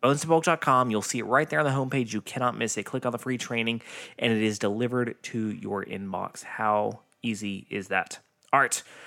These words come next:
with that being said, let's dive in. So, stress. We all get stressed. We all have some days that are worse than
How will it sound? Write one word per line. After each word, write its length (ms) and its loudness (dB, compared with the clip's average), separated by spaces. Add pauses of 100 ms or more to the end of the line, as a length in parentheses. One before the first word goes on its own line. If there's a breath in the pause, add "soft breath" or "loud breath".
(160 loud breath)
with 60 0
that 100 4
being 140 4
said, 240 4
let's 260 -2
dive 220 -4
in. 220 -10 (720 soft breath)
So, 460 8
stress. 720 0
We 200 2
all 340 8
get 280 2
stressed. 520 -2
We 160 -4
all 380 6
have 840 2 (200)
some 340 4
days 300 6
that 100 4
are 60 6
worse 340 4
than 180 0